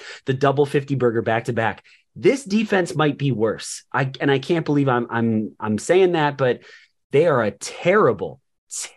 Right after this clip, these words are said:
terrible football team. And I think they would have started, I don't know, name a random quarterback, like Nathan Peterman probably would have put up three tutties against this Bears defense.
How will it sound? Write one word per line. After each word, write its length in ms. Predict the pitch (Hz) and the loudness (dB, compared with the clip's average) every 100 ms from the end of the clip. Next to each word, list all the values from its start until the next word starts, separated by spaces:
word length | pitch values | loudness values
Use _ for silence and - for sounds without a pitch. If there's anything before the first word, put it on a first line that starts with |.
| - | -2
terrible 480 | 233 285 220 139 | 2 4 4 2
football 380 | 113 117 104 101 | -4 -4 -6 -6
team. 320 | 90 107 101 98 - - | -4 -4 -4 -4 -14 0
And 80 | 156 | 2
I 60 | |
think 180 | 185 185 | 2 2
they 80 | 170 | 2
would 140 | 165 | 2
have 80 | 151 | 2
started, 640 | - 151 147 139 131 120 - _ _ _ | 2 2 4 2 2 -2 -8 _ _ _
I 160 | 107 | 2
don't 140 | 156 120 | 2 2
know, 320 | 117 110 110 - | 0 0 -2 -6
name 280 | 180 214 220 | -2 0 2
a 80 | |
random 280 | 175 165 160 | 2 2 2
quarterback, 360 | 147 151 131 113 | 2 2 2 -2
like 160 | 117 | -6
Nathan 400 | 123 151 170 151 | 0 -2 2 0
Peterman 680 | 135 - 185 175 131 113 104 - - _ | -2 -2 2 4 4 0 -2 -6 -20 _
probably 400 | - 170 185 170 | 0 2 4 2
would 160 | 160 | 4
have 100 | 151 139 | 2 2
put 200 | 160 143 | 2 4
up 240 | 139 123 _ _ _ _ _ | 2 0 _ _ _ _ _
three 200 | 135 151 | -2 -2
tutties 640 | 143 143 135 110 104 - - _ _ _ _ _ _ _ _ _ _ - | 0 0 0 0 -4 -8 -14 _ _ _ _ _ _ _ _ _ _ -8
against 320 | 117 123 117 | -2 0 0
this 160 | 117 110 | -2 -2
Bears 280 | 113 104 - | 0 -2 -2
defense. 580 | 101 95 82 - - | -6 -6 -8 -10 -14